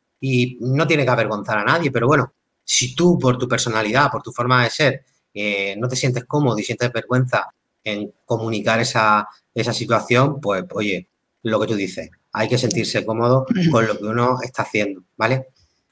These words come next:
Speaker 1: Celia, eh, me voy a poner ahora un poco serio porque es un tema que para mí es muy importante y digo importante por, por la situación que están viviendo ciertos colectivos. Me quiero aprovechar de ti, ya que eres una profesional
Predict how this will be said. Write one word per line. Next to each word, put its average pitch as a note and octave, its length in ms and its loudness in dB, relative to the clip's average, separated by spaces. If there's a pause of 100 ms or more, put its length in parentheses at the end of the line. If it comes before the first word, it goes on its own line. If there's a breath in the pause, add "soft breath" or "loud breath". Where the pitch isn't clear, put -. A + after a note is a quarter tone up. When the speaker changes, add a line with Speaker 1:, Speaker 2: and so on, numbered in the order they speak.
(200)
Speaker 1:
Celia, D#3 500 4
eh, C3 140 6
me C3 80 2
voy C3+ 80 6
a D3 60 4
poner F#3+ 180 6
ahora F3+ 160 6
un F3 60 0
poco F3 200 0
serio E3 340 -2
porque B2 220 -6
es C3+ 60 0
un C3+ 100 -4
tema C#3+ 260 2
que B2 440 0 (480)
para A#2+ 180 4
mí B2+ 140 2
es C3 60 2
muy C3 200 2
importante A#2+ 800 -2 (560)
y B2+ 100 -2
digo C3 180 2
importante C#3 640 2
por, - 240 -10
por G#2 240 -8
la G2+ 240 -6
situación A2+ 440 -2
que B2+ 60 -2
están B2+ 180 2
viviendo A#2 540 0 (220 loud breath)
ciertos A#2 360 -2
colectivos. A2 720 -2 (300 loud breath)
Me A#2 340 -2
quiero C3 160 4
aprovechar C#3+ 440 2
de B2+ 120 2
ti, D3+ 200 0
ya C3+ 140 4
que B2+ 320 4
eres B2 320 2 (320)
una B2 300 0
profesional B2 640 0